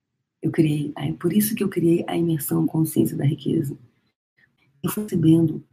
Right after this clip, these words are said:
quanto implante, quanta, quanta limitação, quanta,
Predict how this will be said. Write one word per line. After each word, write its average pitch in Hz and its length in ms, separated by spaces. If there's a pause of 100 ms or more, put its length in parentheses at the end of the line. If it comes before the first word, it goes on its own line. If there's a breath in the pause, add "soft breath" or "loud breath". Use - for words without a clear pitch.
(260)
quanto 254 260
implante, 190 520
quanta, 254 500 (140)
quanta 220 180
limitação, 185 880 (2000 loud breath)
quanta, 180 460